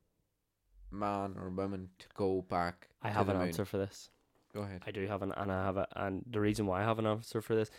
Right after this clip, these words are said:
Speaker 2: is because I watched a video on this about two days ago, and it was Neil
Speaker 1: Armstrong.
Speaker 2: deGrasse
Speaker 1: What?
Speaker 2: Neil deGrasse Tyson or
Speaker 1: Oh.
Speaker 2: something you call him, the scientist from America.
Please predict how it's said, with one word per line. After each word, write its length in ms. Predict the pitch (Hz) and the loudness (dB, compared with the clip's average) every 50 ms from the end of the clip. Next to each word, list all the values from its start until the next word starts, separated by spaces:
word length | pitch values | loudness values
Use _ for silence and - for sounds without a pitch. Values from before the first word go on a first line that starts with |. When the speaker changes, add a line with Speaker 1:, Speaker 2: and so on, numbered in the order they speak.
| - - - _ | -20 -20 -12 _
Speaker 2:
is 80 | - 104 | -8 -8
because 280 | - - - 113 107 98 | -8 -6 -4 -4 -2 0
I 100 | 98 92 | 0 -2
watched 400 | 90 90 90 92 101 - - - | -2 -2 -4 -6 -6 -8 -6 -6
a 40 | 104 | -4
video 300 | 95 98 90 98 98 98 | -4 -2 0 2 2 2
on 100 | 98 98 | 2 0
this 220 | 101 101 - - | -2 -2 -4 -2
about 240 | 95 95 95 92 92 - _ _ _ - - _ _ _ _ _ _ _ _ _ _ _ _ - | -2 0 0 0 -2 -6 _ _ _ -20 -20 _ _ _ _ _ _ _ _ _ _ _ _ -8
two 100 | - 101 | -4 -2
days 200 | 92 87 95 - | -2 -2 -4 -4
ago, 180 | 107 104 107 - - - - - - - - - - - _ | -4 -6 -6 -8 -12 -20 -20 -20 -20 -20 -20 -20 -20 -18 _
and 340 | - 110 104 95 95 95 92 | -4 -2 -2 -2 -2 -2 -4
it 140 | 85 87 87 | -4 -4 -2
was 260 | 104 104 104 104 113 98 | -2 -2 -2 -4 -8 -10
Neil 580 | - 110 110 107 101 98 95 95 95 95 95 92 - - _ _ _ _ _ _ _ _ - _ | -10 -8 -8 -6 -4 -4 -4 -4 -4 -4 -4 -6 -8 -12 _ _ _ _ _ _ _ _ -20 _
Speaker 1:
Armstrong. 340 | - 95 92 95 101 107 92 90 | -6 -6 -6 -4 -4 -2 -2 -2
Speaker 2:
deGrasse 480 | 90 92 - - - - - - - - - _ _ _ | -2 -4 -6 -10 -14 -14 -14 -16 -16 -18 -20 _ _ _
Speaker 1:
What? 180 | 98 104 117 131 - _ _ _ - | -8 -8 -8 -8 -10 _ _ _ -6
Speaker 2:
Neil 220 | 120 110 104 104 | -4 -2 -2 -2
deGrasse 380 | 101 107 98 104 95 95 95 - | -4 -4 -4 -2 -4 -4 -4 -4
Tyson 340 | - 104 98 107 - 123 117 | -6 -6 -6 -4 -6 -8 -6
or 20 | |
Speaker 1:
Oh. 20 | 113 | -4
Speaker 2:
something 200 | - 117 117 120 | -4 -4 -4 -6
you 80 | 117 | -6
call 220 | 113 123 117 117 117 | -6 -6 -4 -4 -4
him, 160 | 117 117 113 | -4 -6 -6
the 600 | 110 107 104 104 101 101 101 101 101 104 101 85 | -4 -4 -4 -4 -4 -4 -4 -4 -2 -4 -4 -6
scientist 760 | - - - - 95 101 107 110 - 113 113 - - - - - | -8 -8 -6 -6 -4 -4 -6 -4 -4 -4 -6 -6 -10 -14 -16 -8
from 440 | - 113 104 104 104 104 104 101 - | -6 -6 -4 -4 -6 -6 -8 -8 -8
America. 420 | 104 104 101 101 113 117 127 127 | -8 -8 -6 -8 -6 -6 -6 -8